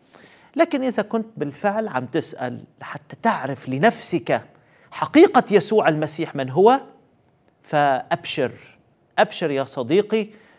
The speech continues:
فإن المسيح سوف يعلن عن ذاته لك لأنك تريد أن تعرف حقيقة المسيح. لا، لن يوجد باحث عن الحق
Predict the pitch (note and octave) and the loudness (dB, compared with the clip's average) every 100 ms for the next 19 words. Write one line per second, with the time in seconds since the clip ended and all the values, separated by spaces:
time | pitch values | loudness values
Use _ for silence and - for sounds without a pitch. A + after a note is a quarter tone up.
0 | _ - D3+ E3 D3+ C#3 B2 A#2 C#3+ B2+ | _ -8 -4 -4 -4 -4 -8 -10 -10 -10
1 | - C3+ - B2 C#3+ A#2 A#2+ A2 A#2 A2+ | -8 -8 -6 -2 0 0 -2 -6 -6 -2
2 | C3 - A2 B2 C3 B2+ A#2 A2+ D3 D3 | -2 -2 -6 -6 -4 -6 -6 -6 -6 -6
3 | C3 - A#2+ C3 G3 A#3 C3+ - B2+ - | -8 -8 -8 0 2 2 -2 -6 -10 -2
4 | D3 C3 C3 - - D3 B2+ - A#2+ _ | 0 0 -4 -10 -14 -10 -10 -10 -12 _
5 | _ - G#2 - - - - _ _ - | _ -16 -16 -16 -18 -20 -20 _ _ -20
6 | - - C#3+ A3+ C#4 B3 G#3 G#3 A3 F3 | -20 -6 6 8 8 4 2 0 0 2
7 | C#3+ A2 - - _ _ _ - B2 A#3 | 0 0 -12 -20 _ _ _ -4 6 6
8 | A#3 A#3+ - A3 G3 E3 F#3 F#3 D#3+ C#3 | 6 -2 -2 -2 0 -2 0 0 -2 -4
9 | - E3+ - - | -8 -8 -10 -4